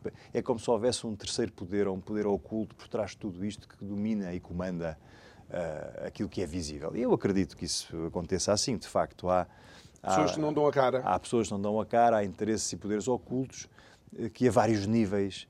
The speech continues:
Speaker 1: vão, vão decidindo as coisas. E em Portugal nós temos isso claramente, não é?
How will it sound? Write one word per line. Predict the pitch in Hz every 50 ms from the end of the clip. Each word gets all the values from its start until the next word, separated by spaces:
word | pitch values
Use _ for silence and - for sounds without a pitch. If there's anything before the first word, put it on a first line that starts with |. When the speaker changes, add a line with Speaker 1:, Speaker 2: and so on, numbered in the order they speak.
| _ -
Speaker 1:
vão, | - 87 90 98 95 92 87 87 82 80 -
vão | - 87 92 101 101
decidindo | 92 - - - 107 95 92
as | 90 -
coisas. | - - 82 78 85 - 175
E | 220
em | 208 147
Portugal | - - - 85 85 80
nós | 85 92 85
temos | - - 92 87 85
isso | 101 95 -
claramente, | - 113 117 135 135 123 107 95 85 - -
não | 82 78
é? | 78